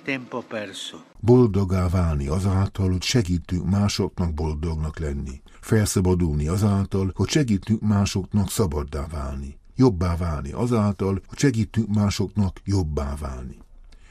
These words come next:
Speaker 2: Az Úrangyalra elimádkozása erőt mondott beszédét Ferenc pápa a Szűzanyához intézett fohásszal zárta le.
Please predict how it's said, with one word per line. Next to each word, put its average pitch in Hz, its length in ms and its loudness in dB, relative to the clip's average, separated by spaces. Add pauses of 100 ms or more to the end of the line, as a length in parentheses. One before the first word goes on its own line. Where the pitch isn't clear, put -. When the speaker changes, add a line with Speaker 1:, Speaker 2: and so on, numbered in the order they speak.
Speaker 2:
Az 110 140 2
Úrangyalra 95 600 4
elimádkozása 90 1120 0
erőt 98 360 0
mondott 82 340 -2
beszédét 82 520 -2
Ferenc 101 380 0
pápa 90 480 -4 (120)
a 92 100 -4
Szűzanyához 82 680 2
intézett 85 540 0
fohásszal 78 640 -4
zárta 78 480 -6
le. 69 220 -12